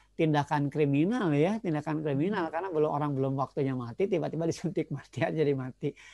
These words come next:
Kalaupun tahu dalam kondisi koma ya tadi kuatkan doa, kuatkan doa ya. Semua,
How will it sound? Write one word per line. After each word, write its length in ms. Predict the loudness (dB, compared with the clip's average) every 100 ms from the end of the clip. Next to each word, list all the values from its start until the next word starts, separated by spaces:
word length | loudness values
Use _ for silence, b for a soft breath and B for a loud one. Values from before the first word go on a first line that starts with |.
| B
Kalaupun 320 | 0 2 4 6
tahu 120 | 6
dalam 220 | 6 4
kondisi 320 | 4 0 2 2
koma 300 | 2 2 4
ya 180 | 6 6 B B B
tadi 400 | -4 2 4 4
kuatkan 520 | 4 4 4 2 2
doa, 280 | 2 0 -4
kuatkan 320 | -2 2 2 2
doa 260 | 0 -2 -10
ya. 260 | -10 -10 -10
Semua, 580 | -16 -10 -6 -2 -2 -2